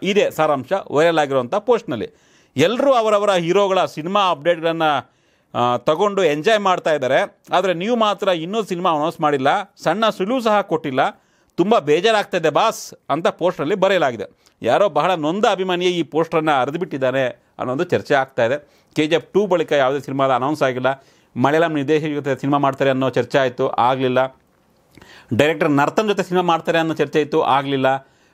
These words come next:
ಮತ್ತೊಂದು ಕಡೆ ತೆಲುಗಿನ ನಿರ್ಮಾಪಕ ದಿಲ್ ರಾಜು ಜೊತೆ ಸಿನಿಮಾ ಮಾಡ್ತಾರೆ ಅಂತ ಚರ್ಚೆ ಇತ್ತು, ಆಗಲಿಲ್ಲ. ಶಂಕರ್ ಡೈರೆಕ್ಟ್ ಮಾಡ್ತಾರಂತೆ ಅನ್ನೋ ಚರ್ಚೆ ಇತ್ತು, ಆಗಿಲ್ಲ. ಯಾವುದೂ ಕೂಡ ಕನ್ಫರ್ಮ್ ಇಲ್ಲ, ಎಲ್ಲವೂ ಕೂಡ ಊಹಾಪೋಹಗಳಷ್ಟೇ ಇದ್ದಾವೆ. ಹಾಗಾಗಿ,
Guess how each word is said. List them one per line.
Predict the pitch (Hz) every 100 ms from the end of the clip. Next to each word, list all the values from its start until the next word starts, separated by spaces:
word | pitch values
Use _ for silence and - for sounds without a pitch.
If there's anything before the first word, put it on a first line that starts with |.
| -
ಮತ್ತೊಂದು | 131 135 180
ಕಡೆ | 170 165 151
ತೆಲುಗಿನ | 151 160 165
ನಿರ್ಮಾಪಕ | 156 151 175 170 160 139 120
ದಿಲ್ | 175
ರಾಜು | 202 202
ಜೊತೆ | 180 180
ಸಿನಿಮಾ | 156 165
ಮಾಡ್ತಾರೆ | 156 151 160
ಅಂತ | 156 147
ಚರ್ಚೆ | 139 135 143
ಇತ್ತು, | 131 147 143
ಆಗಲಿಲ್ಲ. | 131 147 143 131 131 131 _ _ -
ಶಂಕರ್ | 180 190 196 208
ಡೈರೆಕ್ಟ್ | 175 180 180
ಮಾಡ್ತಾರಂತೆ | 175 165 160 151 156
ಅನ್ನೋ | 147
ಚರ್ಚೆ | 147 135 143
ಇತ್ತು, | 131 147
ಆಗಿಲ್ಲ. | 82 135 131 131
ಯಾವುದೂ | 123 135 185 185
ಕೂಡ | 185 147
ಕನ್ಫರ್ಮ್ | 165 135 131 135 143 165
ಇಲ್ಲ, | 214 160 160 _ _ -
ಎಲ್ಲವೂ | 139 156 170 165
ಕೂಡ | 156 160 185
ಊಹಾಪೋಹಗಳಷ್ಟೇ | 147 156 160 156 - 147 143 127 120 - 190
ಇದ್ದಾವೆ. | 131 113 151 - -
ಹಾಗಾಗಿ, | 151 147 147 147